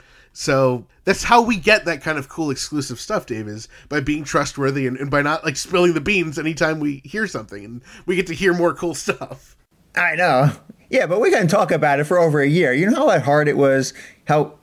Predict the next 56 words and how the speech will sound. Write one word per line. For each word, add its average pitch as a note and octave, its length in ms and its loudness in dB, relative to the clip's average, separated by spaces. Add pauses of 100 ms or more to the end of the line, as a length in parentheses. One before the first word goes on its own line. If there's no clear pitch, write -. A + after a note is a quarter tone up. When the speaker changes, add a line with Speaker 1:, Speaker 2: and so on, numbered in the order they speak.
(120)
Speaker 2:
difficult A3+ 480 2
it F#3 80 4
is E3+ 260 4
not D3+ 320 2
to C3 260 2 (120)
wanna C#3+ 280 2
tell C3+ 260 0
everybody C#3 460 2
in C3 80 2
the B2+ 80 2
world B2 240 4
about A2 260 0
this A2+ 160 -2
really D3+ 400 2
cool D3+ 280 2
movie C3 440 2
that A2+ 220 0
we A#2+ 140 2
know C3 280 4
is C3+ 100 0
gonna B2+ 200 0
happen, A#2 580 -2 (260)
you - 120 -2
know, G#2 200 -2 (440)
'cause D3 200 0
we D#3+ 140 2
love G3+ 280 2
the E3+ 100 2
Weird C3 320 2
trailer. G#2 580 0 (600)
Absolutely C3+ 540 0 (140)
hysterical. B2 840 2
And C#3+ 100 4
Speaker 1:
Yeah. B2 80 6
Speaker 2:
we D#3 80 4
know E3+ 460 2
Eric D3 260 -2
Appel D#3 320 0
does C#3 240 2
great B2+ 300 -2
stuff. B2+ 260 0
We E3 100 2
know E3+ 120 2
anything D#3+ 360 2
that C3+ 120 -2
project B2 400 0
that A2+ 120 -2
Weird C3 220 2
Al F3 180 4
is D3+ 100 2
involved A2+ 420 2
in A2+ 100 2
is A2+ 140 0
gonna A#2 180 -2
be A2+ 180 -2
awesome. A2 600 0